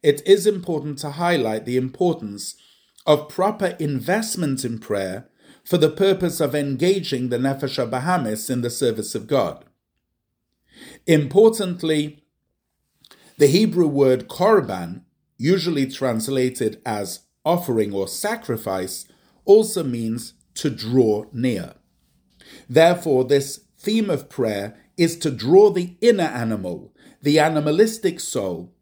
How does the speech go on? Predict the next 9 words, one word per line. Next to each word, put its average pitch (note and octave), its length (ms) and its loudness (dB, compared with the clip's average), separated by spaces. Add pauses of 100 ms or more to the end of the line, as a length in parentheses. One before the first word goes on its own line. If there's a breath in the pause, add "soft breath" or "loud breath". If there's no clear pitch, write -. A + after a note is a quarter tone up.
(160)
and F3 500 -2
its E3+ 320 -4
excited E3 800 -2
personality A#2+ 1080 -4 (400 loud breath)
to D3 220 2
involvement C3 920 0 (220)
in C#3 180 0
divine A2+ 420 -2
service. G#2 680 -6